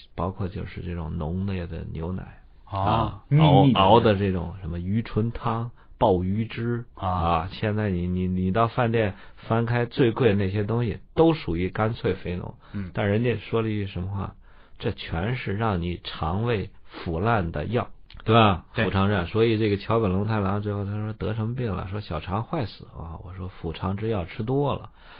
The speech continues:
Speaker 1: 另外一个叫小渊，呃，死在任上，也是他们的首相。他们这辈人就是战后出来的人，就完全就是
Speaker 2: 吃牛奶。
Speaker 1: 吃牛奶就培养。而且你到日本看看花粉，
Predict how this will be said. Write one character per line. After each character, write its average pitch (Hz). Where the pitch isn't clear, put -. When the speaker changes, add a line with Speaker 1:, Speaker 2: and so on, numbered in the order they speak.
Speaker 1:
另 131
外 123
一 -
个 101
叫 104
小 78
渊， 101
呃， 82
死 -
在 107
任 131
上， -
也 87
是 104
他 113
们 117
的 98
首 71
相。 90
他 175
们 151
这 113
辈 92
人 80
就 98
是 92
战 87
后 82
出 -
来 -
的 -
人， 123
就 98
完 104
全 110
就 110
是 92
Speaker 2:
吃 -
牛 117
奶。 110
Speaker 1:
吃 127
牛 113
奶 87
就 90
培 -
养。 82
而 120
且 127
你 107
到 107
日 107
本 82
看 92
看 82
花 104
粉， -